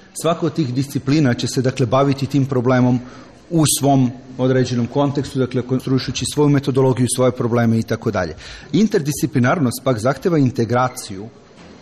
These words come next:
dve ili više akademskih disciplina.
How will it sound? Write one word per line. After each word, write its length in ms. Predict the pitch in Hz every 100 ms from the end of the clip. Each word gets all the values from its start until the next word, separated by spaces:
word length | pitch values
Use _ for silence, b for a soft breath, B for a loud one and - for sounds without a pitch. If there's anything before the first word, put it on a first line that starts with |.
| - - - -
dve 260 | - 123 143 -
ili 200 | 135 120
više 280 | 120 -
akademskih 460 | 120 117 113 - 117
disciplina. 540 | 107 - - 90 82